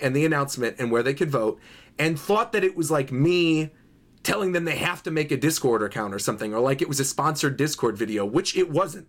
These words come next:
Like, I don't care whether or not you use Discord. I just thought that's an easier way to verify votes, because then that way, if people are already using it, they don't have to sign up with their email. It's just better overall. I thought people would just, like, be chill.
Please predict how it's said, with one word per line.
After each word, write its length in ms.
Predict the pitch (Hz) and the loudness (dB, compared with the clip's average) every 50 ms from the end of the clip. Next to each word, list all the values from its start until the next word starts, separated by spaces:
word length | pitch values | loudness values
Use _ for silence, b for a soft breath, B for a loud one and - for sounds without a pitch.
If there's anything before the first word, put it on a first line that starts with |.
| _ - | _ -4
Like, 260 | 139 143 139 139 - 143 | -2 -2 0 0 -2 -2
I 60 | 185 | -2
don't 160 | 208 180 - | -2 -4 -4
care 220 | - 143 135 127 | -4 -2 -2 0
whether 280 | 127 123 127 131 135 131 | 2 2 2 2 2 0
or 40 | 131 | 2
not 240 | 127 127 127 123 123 | 0 0 -2 -2 -4
you 80 | 113 | -2
use 200 | 117 117 110 107 | -2 -2 -2 -2
Discord. 420 | 107 123 120 - - 143 135 139 139 B B B B B | -2 -2 -2 0 2 2 2 2 -2 B B B B B
I 140 | - 208 254 | -2 -2 -2
just 220 | 254 262 220 - | -2 -4 -4 -2
thought 200 | - 185 185 180 | -2 -2 -2 0
that's 200 | - 170 165 - | -2 -2 0 0
an 80 | 165 160 | -2 -2
easier 440 | - - 196 214 175 180 196 180 160 | -2 0 -2 0 0 2 2 2 2
way 200 | 151 151 160 160 | 2 2 4 2
to 100 | 143 123 | 2 2
verify 480 | 117 135 147 147 139 135 - 123 110 | 2 2 2 2 0 -2 -2 -2 -2
votes, 680 | 107 110 170 233 202 143 139 143 - - - - - b b b b b b b b | -2 -2 -2 0 0 -2 -4 -6 -8 -8 -8 -8 -10 b b b b b b b b
because 340 | - 160 156 196 185 165 143 | -2 0 0 0 -2 0 0
then 180 | 185 180 175 170 | -2 0 0 0
that 200 | 170 190 196 190 | 0 -2 0 0
way, 280 | 196 180 175 160 156 - | 0 0 0 -2 -4 -4
if 140 | - 160 143 | -4 -4 0
people 240 | - 202 175 196 180 | 2 4 4 6 6
are 80 | 170 165 | 6 6
already 200 | 165 151 147 143 | 4 4 4 4
using 280 | 151 170 170 160 170 | 4 4 4 4 4
it, 140 | 170 165 156 | 2 4 2
they 80 | 143 139 | 2 2
don't 80 | 147 | 2
have 80 | 147 143 | 2 0
to 80 | - | 0
sign 220 | 135 - 165 151 147 | 0 2 2 2 2
up 80 | 147 | 0
with 100 | 139 143 | 0 0
their 120 | 139 131 - | -2 0 2
email. 580 | 147 143 143 143 139 139 135 135 139 139 - _ _ _ _ | 2 2 4 4 4 4 2 2 0 -2 -8 _ _ _ _
It's 180 | - 170 160 - | 2 2 2 2
just 220 | - 233 180 156 | 0 0 0 2
better 280 | 196 285 302 190 113 110 | 0 0 0 -2 -2 -2
overall. 420 | 123 135 139 170 185 180 143 117 | -2 0 2 2 2 2 2 0
I 60 | 117 | 0
thought 220 | 120 - 156 - - | -2 -2 -2 -2 -2
people 300 | 180 170 156 175 160 147 | -2 0 2 2 4 4
would 120 | 147 139 | 4 4
just, 280 | 139 147 143 - - 151 | 2 0 0 0 0 0
like, 260 | 143 127 - - - - _ _ - 131 | 0 0 -2 -6 -12 -20 _ _ -8 -2
be 140 | 120 143 143 | 0 0 0
chill. 380 | - - 208 180 113 85 - | 2 2 2 0 0 -4 -10